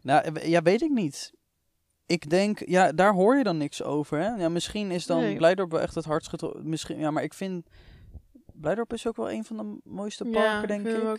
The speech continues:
Speaker 2: ik vind Ouwehands ook heel
Speaker 1: En
Speaker 2: leuk,
Speaker 1: ook wel
Speaker 2: hoor.
Speaker 1: een dure plek, hè?
Speaker 2: Ja.
Speaker 1: Midden in Rotterdam.
Speaker 2: Ja, maar het is, is, is de dierentuin niet van de gemeente?
Speaker 1: Nee. Nee, de dieren,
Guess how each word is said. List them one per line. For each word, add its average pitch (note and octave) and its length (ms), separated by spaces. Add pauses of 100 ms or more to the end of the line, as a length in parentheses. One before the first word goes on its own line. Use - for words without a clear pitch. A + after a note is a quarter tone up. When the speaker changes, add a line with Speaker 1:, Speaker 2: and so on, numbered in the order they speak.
Speaker 2:
ik A3+ 180
vind A3 140
Ouwehands B3+ 400
ook A3+ 120
heel G#3+ 140
Speaker 1:
En G#3+ 60
Speaker 2:
leuk, G#3 200
Speaker 1:
ook - 80
wel A3+ 80
Speaker 2:
hoor. D4 100
Speaker 1:
een E3 100
dure D#3+ 260
plek, B2 340
hè? C3+ 180 (260)
Speaker 2:
Ja. A3 200
Speaker 1:
Midden E3 280
in D#3+ 180
Rotterdam. D#3+ 640 (220)
Speaker 2:
Ja, A#3+ 240
maar B3 140
het B3+ 100
is, C#4 120 (160)
is, - 240
is - 260
de D#4+ 100
dierentuin D#4 400
niet D4+ 180
van D4 100
de D4 80
gemeente? F4 540 (840)
Speaker 1:
Nee. C3 600 (920)
Nee, B2 240
de B2+ 120
dieren, C3+ 420